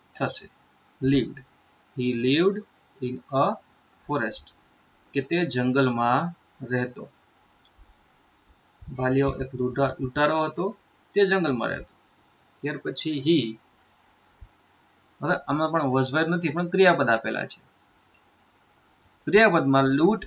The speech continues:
અને લૂંટેડ માંથી બીજું ક્રિયાપદ છે, એ ભૂતકાળનું છે. Looted.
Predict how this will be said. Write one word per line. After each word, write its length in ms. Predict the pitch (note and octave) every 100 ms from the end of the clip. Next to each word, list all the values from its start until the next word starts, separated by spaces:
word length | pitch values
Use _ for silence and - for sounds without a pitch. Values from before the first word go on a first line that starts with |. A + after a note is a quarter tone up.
| -
અને 160 | D#3+ F#3
લૂંટેડ 440 | G3+ G3+ F3+ D3
માંથી 260 | C3 B2+ B2+
બીજું 340 | C3+ C#3 G3+
ક્રિયાપદ 500 | F#3 E3+ D3+ D3 C#3+
છે, 140 | -
એ 160 | D#3+ -
ભૂતકાળનું 600 | F3 F#3+ F#3 D3+ A#2+ -
છે. 160 | - - _ _ _ _ _ C#3
Looted. 640 | E3+ G3 - C3+ C3+